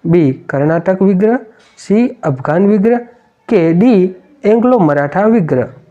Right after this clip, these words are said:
જવાબ આવશે ઓપ્શન ડી, એંગ્લો મરાઠા વિગ્રહ. પ્રશ્ન દસ, પોર્ટુગીઝોએ ભારતમાં મેળવેલ વેપારી સંસ્થાઓને સમયકાળ મુજબ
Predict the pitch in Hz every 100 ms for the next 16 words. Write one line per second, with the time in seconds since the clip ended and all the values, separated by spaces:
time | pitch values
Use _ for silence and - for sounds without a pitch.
0 | _ _ _ _ _ _ _ _ _ -
1 | - 151 160 208 220 165 131 131 165 131
2 | - 175 202 190 139 - - 175 208 233
3 | 240 156 143 139 185 - 147 160 143 123
4 | - - _ _ _ _ _ _ _ -
5 | 226 240 165 135 143 - _ _ - 175
6 | 139 123 - - _ _ _ _ _ _
7 | - 208 214 294 214 180 175 165 175 147
8 | 139 185 196 254 233 185 165 170 165 139
9 | 147 - 233 262 196 185 185 175 151 139
10 | 147 165 _ _ _ _ - 190 254 247
11 | 240 220 165 151